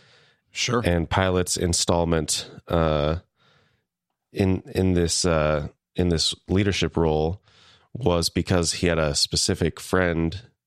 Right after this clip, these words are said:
Speaker 2: in Rome, um, in Caesar's circle. And so he had these special connections, but then that guy was accused of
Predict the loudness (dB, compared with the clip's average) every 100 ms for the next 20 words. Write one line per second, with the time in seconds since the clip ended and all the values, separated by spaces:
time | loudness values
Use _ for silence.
0 | _ _ 0 2 2 2 2 2 0 0
1 | -2 _ -20 -20 _ -4 0 2 2 0
2 | -2 -6 _ -6 0 0 2 0 0 0
3 | 0 -2 0 0 0 -4 _ _ _ _
4 | _ _ -4 -2 0 0 2 2 0 -4
5 | -8 -2 0 2 0 0 -2 -2 -2 0
6 | 0 0 0 0 -2 -2 0 0 0 0
7 | 0 0 2 2 0 -2 0 2 2 2
8 | 2 2 2 -2 -8